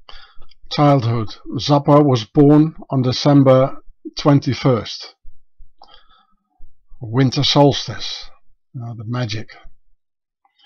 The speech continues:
Nineteen forty in Baltimore, Maryland. His mother, Rose Marie n-, uh, born Collymore was of Italian,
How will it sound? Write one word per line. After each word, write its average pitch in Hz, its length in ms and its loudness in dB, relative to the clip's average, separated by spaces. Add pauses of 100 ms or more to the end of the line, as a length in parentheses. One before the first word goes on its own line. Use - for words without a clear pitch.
(200)
Nineteen 123 480 -2
forty 131 540 0
in 123 200 -2
Baltimore, 117 680 -2
Maryland. 113 720 -4 (800)
His 120 200 -2
mother, 135 520 6
Rose 143 680 6
Marie 139 760 4 (760)
n-, 139 220 0 (260)
uh, 123 160 -4
born 127 580 4 (1000)
Collymore 131 580 4 (120)
was 127 280 -4
of 131 280 -4
Italian, 151 760 6